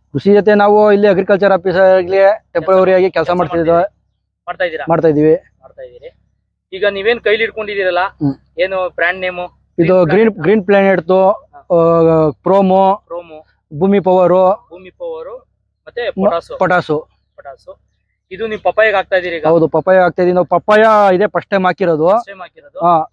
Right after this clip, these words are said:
Speaker 2: ಎಷ್ಟು ದಿನ ಆಗಿದೆ ಹಾಕಿ ಈಗ?
Speaker 1: ಇದು ಪಪ್ಪಾಯ ಗಿಡ ಹಾಕಿ ನಾವು ಆಲೆ ಎಂಟು ತಿಂಗಳಾಗಿದೆ ನಾಟಿ ಮಾಡಿ.
Speaker 2: ಎಂಟು ತಿಂಗಳು.
Speaker 1: ಹಾ.
Speaker 2: ಓಕೆ, ಓಕೆ. ಆ, ಇದು ಗಿಡ ಏನು ವೆರೈಟಿ ಇದು?
Speaker 1: ಇದು ರೆಡ್ ಲೇಡಿ ಸೆವೆನ್ ಏಟ್ ಸಿಕ್ಸ್ ಅಂತ ಇದ್ದು.
Speaker 2: ಸೆವೆನ್ ಏಟ್ ಸಿಕ್ಸ್ ರೆಡ್
Speaker 1: ಹ್ಮ್.
Speaker 2: ಲೇಡಿ. ಸೆವೆನ್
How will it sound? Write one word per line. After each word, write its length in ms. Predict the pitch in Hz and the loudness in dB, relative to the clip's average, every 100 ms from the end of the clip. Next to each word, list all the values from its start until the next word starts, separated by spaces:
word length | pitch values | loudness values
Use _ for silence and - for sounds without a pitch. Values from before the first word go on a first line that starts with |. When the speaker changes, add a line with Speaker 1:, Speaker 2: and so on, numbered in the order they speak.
| 196 | -14
Speaker 2:
ಎಷ್ಟು 200 | 220 - | -16 -10
ದಿನ 120 | 277 | -8
ಆಗಿದೆ 260 | 254 220 | -6 -6
ಹಾಕಿ 220 | 214 202 214 | -8 -6 -6
ಈಗ? 80 | 202 190 | -6 -6
Speaker 1:
ಇದು 120 | 170 | -2
ಪಪ್ಪಾಯ 360 | 175 170 208 214 202 202 196 185 | -2 2 4 4 4 4 4 2
ಗಿಡ 160 | 170 202 | 0 0
ಹಾಕಿ 240 | 196 196 | 0 0
ನಾವು 160 | 190 180 | 0 2
ಆಲೆ 320 | 185 190 185 | 2 0 0
ಎಂಟು 160 | 175 | -4
ತಿಂಗಳಾಗಿದೆ 360 | - 190 175 160 | -4 -2 0 -2
ನಾಟಿ 180 | 170 175 | -4 -4
ಮಾಡಿ. 220 | 156 147 | -2 0
Speaker 2:
ಎಂಟು 420 | 175 214 160 170 | 0 -2 -14 -20
ತಿಂಗಳು. 260 | 190 175 139 | -20 -20 -12
Speaker 1:
ಹಾ. 260 | 165 160 147 _ _ _ _ _ | -4 -4 -4 _ _ _ _ _
Speaker 2:
ಓಕೆ, 140 | _ 131 | _ -20
ಓಕೆ. 280 | 127 131 _ _ _ _ _ _ 156 | -20 -20 _ _ _ _ _ _ -6
ಆ, 300 | 156 160 160 | -4 -4 -4
ಇದು 520 | 180 226 214 185 175 - 156 | -4 0 2 2 0 -4 -2
ಗಿಡ 100 | 226 | 0
ಏನು 300 | 208 233 214 | 0 0 -2
ವೆರೈಟಿ 260 | 196 214 | -4 -4
ಇದು? 260 | 202 202 - - | -8 -10 -12 -6
Speaker 1:
ಇದು 180 | 165 185 | 0 2
ರೆಡ್ 220 | 175 160 | 2 2
ಲೇಡಿ 260 | 202 202 202 | 2 2 2
ಸೆವೆನ್ 200 | 170 180 | 0 -2
ಏಟ್ 120 | 175 | -4
ಸಿಕ್ಸ್ 220 | 165 - | -8 -10
ಅಂತ 120 | 143 | -8
ಇದ್ದು. 260 | 139 131 160 | -8 -4 -4
Speaker 2:
ಸೆವೆನ್ 220 | 165 185 | -4 -8
ಏಟ್ 120 | 185 | -18
ಸಿಕ್ಸ್ 220 | - 165 151 | -18 _ -10
ರೆಡ್ 120 | 151 | -8
Speaker 1:
ಹ್ಮ್. 100 | 143 | -6
Speaker 2:
ಲೇಡಿ. 220 | 147 127 _ _ _ _ _ _ _ _ _ _ _ - | -8 -14 _ _ _ _ _ _ _ _ _ _ _ -10
ಸೆವೆನ್ 300 | 151 220 | -8 -6